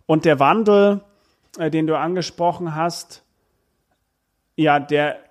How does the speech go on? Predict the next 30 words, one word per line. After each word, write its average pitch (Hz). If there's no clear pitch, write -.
der 151
ist, -
also 160
ich 160
glaub, 175
es 143
ist, 190
es 151
ist 165
ein 156
sehr 147
anderes, 196
äh, 165
Web 165
drei, 151
das, 160
das 156
wir 156
jetzt 151
sehen 165
im, 156
im 147
Bear 151
Market. 170
Wie 156
gesagt, 160
ich -
glaub, 156
man 147
kann's, -